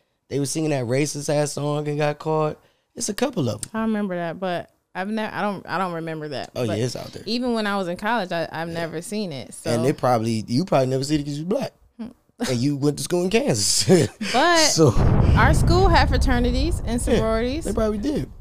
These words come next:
Speaker 1: But you wouldn't know the inner workings of 'em because you're black.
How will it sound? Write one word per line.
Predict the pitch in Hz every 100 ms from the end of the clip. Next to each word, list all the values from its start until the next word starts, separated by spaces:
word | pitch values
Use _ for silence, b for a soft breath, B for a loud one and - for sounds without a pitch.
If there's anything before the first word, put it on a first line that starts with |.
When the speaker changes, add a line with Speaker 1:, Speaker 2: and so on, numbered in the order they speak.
| -
Speaker 1:
But | 160 202
you |
wouldn't | 202 185 139
know | 143
the | 117
inner | 143 127
workings | 135 - 139
of | 139 170
'em | 165
because | 147 156
you're | 185
black. | 302 339